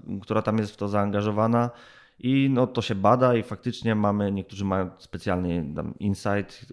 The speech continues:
e, hunch dotyczący, e, dotyczący pewnych, pewnych zjawisk. I no, te badania są nad tym prowadzone i to nie jest tak, że on sobie coś wymyślił, to nie jest taka ad hoc, mm, krytyka, że a, nie, nie, nie zrobili tego, bo się nie znają.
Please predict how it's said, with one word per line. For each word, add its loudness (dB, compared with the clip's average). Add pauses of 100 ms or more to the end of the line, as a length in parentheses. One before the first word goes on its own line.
(200)
e, -10
hunch -4
dotyczący, -2 (560)
e, 2
dotyczący -2
pewnych, -2
pewnych 0
zjawisk. 0 (280)
I -2
no, 4
te -4
badania 4
są -4
nad -2
tym -2
prowadzone 0
i -4
to -4
nie 0
jest 0
tak, 4
że 4
on 4
sobie -4
coś -4
wymyślił, 2
to 0
nie 2
jest 0
taka -2
ad -4
hoc, -4 (640)
mm, 0
krytyka, 0
że -2
a, 2
nie, 2 (380)
nie, -4
nie 0
zrobili 0
tego, 0
bo -2
się -8
nie -4
znają. -6